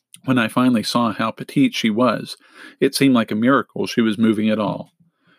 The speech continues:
Her name was Katie Patterson, and she was Donovan's older sister.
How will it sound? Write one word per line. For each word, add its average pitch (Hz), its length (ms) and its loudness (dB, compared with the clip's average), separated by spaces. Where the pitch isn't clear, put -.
Her 135 140 2
name 131 180 6
was 117 140 0
Katie 120 340 0
Patterson, - 720 -8
and 113 100 -4
she - 100 -2
was 123 140 2
Donovan's 110 520 -2
older 101 240 0
sister. - 580 -6